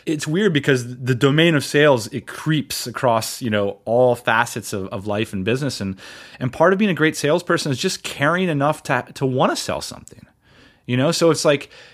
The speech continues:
y-, you're not being compelling in any kind of way if you're like, "Well, you know, are you interested in Japanese or in lasagna? Are you interested in, uh, eating local?" Screw that, man. How about you, uh, provide some value and, and say, "Hey, we should do this,"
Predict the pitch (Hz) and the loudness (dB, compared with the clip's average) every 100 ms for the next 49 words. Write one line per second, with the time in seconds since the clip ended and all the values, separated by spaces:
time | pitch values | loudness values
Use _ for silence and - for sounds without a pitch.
0 | _ - - - 143 156 160 202 - - | _ -14 -14 -16 -2 2 4 4 0 -12
1 | 117 151 160 143 - - 123 - 131 143 | -4 0 0 0 -4 -6 -4 0 2 2
2 | 147 151 151 131 127 190 233 117 107 104 | 2 -2 -4 0 2 2 0 0 0 2
3 | 104 104 110 104 101 175 185 190 165 135 | 2 2 0 0 0 0 0 0 0 0
4 | 147 151 - - - 107 117 147 170 160 | -2 -8 -20 -20 -6 -2 2 4 4 2
5 | 170 151 147 143 143 156 160 156 175 196 | -2 -4 0 2 2 2 2 2 2 2
6 | 180 156 151 151 147 147 156 208 165 95 | 2 0 0 -2 0 0 0 0 0 0
7 | 98 107 131 151 156 147 - 139 135 131 | 0 0 -2 -2 -4 -6 -6 -2 -2 0
8 | 127 127 135 147 156 143 135 156 - 143 | 0 0 -2 -2 0 0 0 0 0 -4
9 | - - - - 277 - 392 403 453 415 | -4 -16 -18 -12 -8 -4 0 0 2 0
10 | 107 127 233 208 240 240 214 180 175 - | 0 0 2 2 2 0 -2 -4 -6 -10
11 | 180 165 185 185 170 143 160 202 214 190 | -4 0 0 0 -4 2 4 4 0 -2
12 | 151 151 143 135 165 160 170 240 120 - | -4 -6 -6 -6 -4 -2 0 -2 -4 -8
13 | - - 190 214 269 285 302 - - - | -18 -2 -2 2 2 4 4 4 -2 -8